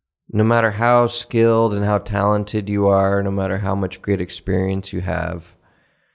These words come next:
um, it's really hard to give your best in a position at a company where you don't believe in the product or service.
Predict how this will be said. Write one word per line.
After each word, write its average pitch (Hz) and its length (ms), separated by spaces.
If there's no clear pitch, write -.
um, 90 520
it's 107 280
really 110 360
hard 101 480
to 104 100
give 95 540
your 92 320
best 90 520
in 98 160
a 101 80
position 117 840
at 104 180
a 98 60
company 104 540
where 92 160
you 92 100
don't 90 240
believe 95 340
in 92 100
the 85 80
product 87 520
or - 80
service. - 640